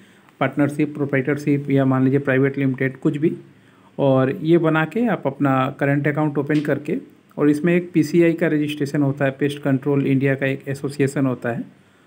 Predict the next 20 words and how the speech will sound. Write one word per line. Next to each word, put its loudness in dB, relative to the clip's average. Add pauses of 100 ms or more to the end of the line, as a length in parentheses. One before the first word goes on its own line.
(200)
उसमें 0
आप 0
registration -2
करवा 2
सकते -8
हैं। -6 (460)
आप -2
आईएसओ 0
का -4
फोर्टीन -2
थाउजेंड 0
ले 0
सकते -6
हैं 0
जो -2
कि -4
environment 2
से -2
related 0
है -4